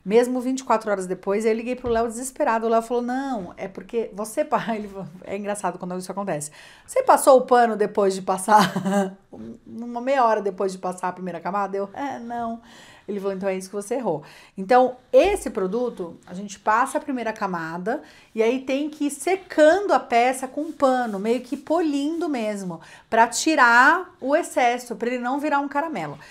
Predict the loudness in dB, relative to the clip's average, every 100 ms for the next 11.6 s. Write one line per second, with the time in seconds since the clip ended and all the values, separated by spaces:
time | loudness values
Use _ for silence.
0 | -18 0 4 6 4 4 6 6 6 0
1 | -2 -2 -2 0 2 2 0 -2 -2 -4
2 | -6 -8 0 2 2 0 -2 0 -2 -4
3 | -4 -4 0 2 0 -4 -20 -14 -10 -4
4 | 0 0 0 -4 -4 -2 -4 -4 2 2
5 | 2 0 -2 -4 -6 0 2 2 0 2
6 | 4 4 0 -4 -4 -4 -6 -6 -8 -8
7 | -2 2 2 0 -4 -6 -6 -4 -4 -4
8 | -6 -10 -12 -12 -12 -10 -10 -8 -4 -2
9 | -4 -4 -8 -10 -20 -20 -10 2 4 6
10 | 4 0 0 2 0 4 4 4 0 -4
11 | 0 0 0 -2 -4